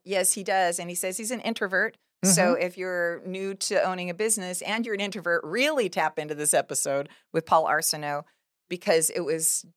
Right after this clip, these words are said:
Speaker 1: it was just tremendous,
Speaker 2: Yeah.
Speaker 1: truly. And, and I really, really love, love. And more I talk to Paul, I'm just
Speaker 2: Yeah, uh,
Speaker 1: just
Speaker 2: oh, absolutely. I mean, a great guy. And again,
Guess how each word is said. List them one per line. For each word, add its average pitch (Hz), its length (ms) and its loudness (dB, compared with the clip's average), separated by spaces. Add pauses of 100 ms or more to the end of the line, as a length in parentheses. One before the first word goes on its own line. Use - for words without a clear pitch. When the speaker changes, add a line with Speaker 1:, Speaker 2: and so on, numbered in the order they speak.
(200)
Speaker 1:
it 190 120 2
was 170 140 -2
just 208 160 -4
tremendous, 156 640 -6
Speaker 2:
Yeah. 151 140 -6
Speaker 1:
truly. 156 600 -10
And, 156 300 -12
and 151 180 -6
I 143 180 -2 (260)
really, 180 380 -2
really 143 500 -6 (480)
love, 170 320 6
love. 160 340 2
And 175 80 -8
more 175 180 0
I 170 60 2
talk 170 240 -4
to - 80 -20
Paul, 151 380 2
I'm 151 160 -4
just 151 200 -10 (140)
Speaker 2:
Yeah, 156 300 8
uh, 180 80 0
Speaker 1:
just 175 120 2
Speaker 2:
oh, 196 120 6
absolutely. 147 580 2
I 151 60 -2
mean, 151 320 -6
a 170 80 -6
great 190 320 4
guy. 170 240 2
And 165 100 2
again, 160 480 -2